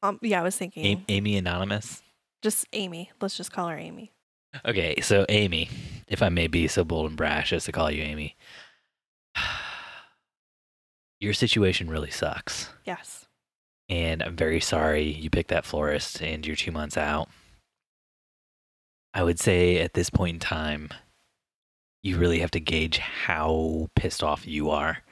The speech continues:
Speaker 2: If you're on a scale of, like, one to ten, ten being, "I'm going to burn their company to the ground,"
Speaker 1: <laughs>
Speaker 2: um, you know, if you're around, like, a seven,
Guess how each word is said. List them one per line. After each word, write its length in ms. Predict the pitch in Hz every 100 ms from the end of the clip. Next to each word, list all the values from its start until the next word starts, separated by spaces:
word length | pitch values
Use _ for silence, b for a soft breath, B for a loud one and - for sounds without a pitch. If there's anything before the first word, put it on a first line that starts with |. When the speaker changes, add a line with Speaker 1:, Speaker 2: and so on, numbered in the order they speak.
| b b b b _ _ -
Speaker 2:
If 160 | 87
you're 680 | 87 87 90 90 87 87 85 - -
on 100 | 87
a 40 |
scale 360 | - 90 90 87
of, 80 |
like, 180 | 85 78
one 220 | 87 85
to 80 | 82
ten, 380 | - 80 76 76 - - _ _ _ _
ten 300 | 113 101 92
being, 400 | 90 85 82 78 -
"I'm 260 | 85 82
going 400 | 82 82 80 80
to 760 | - 85 80 82 80 80 80 80 -
burn 320 | 82 80 80
their 160 | 80
company 380 | - 87 - 80
to 120 | 76 85
the 100 | 80
ground," 560 | 82 80 78 76 78 220
Speaker 1:
<laughs> 40 |
Speaker 2:
um, 340 | 85 78 76 76 - - B B B B B _ -
you 100 | 92
know, 160 | 92
if 160 | 87 -
you're 440 | 90 95 98 95
around, 460 | 95 90 87 95 92
like, 140 | 90 85
a 60 |
seven, 540 | - 95 104 90 78